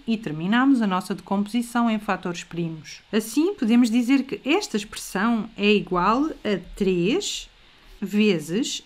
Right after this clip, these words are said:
a raiz quadrada de dois vezes treze. Mas neste exemplo não temos aqui nenhum fator ao quadrado. Aqui podíamos dizer que cento e dezassete era igual a treze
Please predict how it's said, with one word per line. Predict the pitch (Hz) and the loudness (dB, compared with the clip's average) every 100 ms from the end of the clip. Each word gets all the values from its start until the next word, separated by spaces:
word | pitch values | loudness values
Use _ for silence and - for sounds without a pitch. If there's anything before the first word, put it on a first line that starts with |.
| - | -8
a | 180 | -8
raiz | 175 175 208 349 - | -4 0 4 4 2
quadrada | - 190 170 160 156 160 233 226 | -2 -2 -2 -4 -6 -2 -2 -2
de | 196 269 330 381 - - _ - - | 0 4 4 4 -4 -20 _ -20 -2
dois | 175 202 185 208 320 - | 4 4 4 2 0 -2
vezes | 180 175 180 175 175 - | -4 -2 -2 -2 -4 -8
treze. | - 339 359 202 156 151 151 - | -2 2 4 2 -4 -10 -12 0
Mas | 233 247 240 | 6 6 6
neste | 294 381 - 269 | 2 2 2 2
exemplo | 202 180 160 165 185 | 2 -2 -4 -4 0
não | 214 277 311 | 4 4 4
temos | 320 262 | 4 4
aqui | 269 - 233 | 2 2 4
nenhum | 208 233 311 349 | 6 6 6 4
fator | - 240 208 - 214 196 185 247 - | 0 -4 -4 -2 0 2 0 -4 -4
ao | - 254 | 0 0
quadrado. | 262 302 320 320 254 226 240 - _ - | 2 2 4 2 2 0 -6 -10 _ -6
Aqui | 196 202 320 | -6 2 2
podíamos | - 240 233 202 | 4 4 4 4
dizer | 214 208 254 | 0 2 0
que | 240 | -2
cento | - - 370 320 | -6 -2 -2 0
e | 208 | -2
dezassete | 185 269 - 262 285 285 - - | -4 -6 -2 0 0 -4 -16 -6
era | 202 240 | 0 2
igual | 226 220 220 | 2 2 0
a | 190 | -2
treze | - 196 254 294 285 285 320 | -4 0 4 4 2 2 0